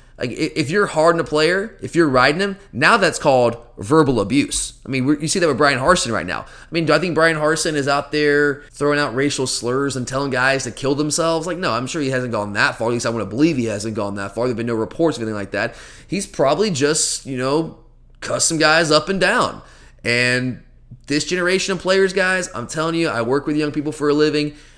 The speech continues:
They aren't gonna be having that. They're just not. That's now verbal abuse. What you and I went through as young players growing up, that was just routine. You just accepted it. It was just part of being coached, right? You just, a coach is ripping you a new one.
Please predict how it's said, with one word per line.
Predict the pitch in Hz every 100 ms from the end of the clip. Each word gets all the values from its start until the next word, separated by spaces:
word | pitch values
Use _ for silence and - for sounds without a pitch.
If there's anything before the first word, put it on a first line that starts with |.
| -
They | 98 104 135 147 147 147 147 147 147 - -
aren't | 123 135 135 - 113
gonna | 135 127
be | 123
having | 104 92 67
that. | 55 - -
They're | 135 160
just | 190
not. | 196 214 - - -
That's | 131 139 -
now | 151 135 123 - -
verbal | 139 147 135
abuse. | 117 160 - - - -
What | 160 143 -
you | 160 220
and | 175
I | 208 165 143 143 143
went | 143 151
through | - 147 139 127 127 - -
as | 151 143 135 127 -
young | 151 147 139
players | - 127 120 127
growing | 123 135 123
up, | 113 113 - - - -
that | 120 139
was | 143
just | 143
routine. | 143 143 143 170
You |
just | 147
accepted | - - 131 165
it. | 180 131
It |
was | 131 113
just | 127 -
part | - - 139
of | 143
being | 139 131 127
coached, | 127 147 - - -
right? | 117 120
You | 170
just, | 127 - -
a |
coach | 110 131 139
is | 117
ripping | 107 139 147
you | 143
a |
new | 131 135
one. | 156 196